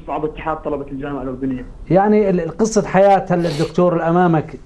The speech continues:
Speaker 2: استفدت منها إشي؟
Speaker 1: أكيد، أكيد. آه، الدكتور خليل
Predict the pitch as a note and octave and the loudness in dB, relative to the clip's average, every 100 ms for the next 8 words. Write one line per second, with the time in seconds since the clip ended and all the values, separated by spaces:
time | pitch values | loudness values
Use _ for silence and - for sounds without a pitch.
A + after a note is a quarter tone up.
0 | - - G3 G3+ B3 A3+ G#3 F3+ E3+ C3+ | -16 -6 0 2 2 2 2 2 0 -4
1 | E3 D#3 - - - - - D3+ G3+ F#3 | -8 -10 -16 -20 -20 -16 -8 -6 -2 0
2 | D3+ D3+ F#3 F3 C3+ D3+ D3+ D3 C#3+ D3+ | 0 -2 -2 -2 -2 -4 -4 -8 -10 -10
3 | F#3 F3 F3 F3+ | -6 -6 -4 -4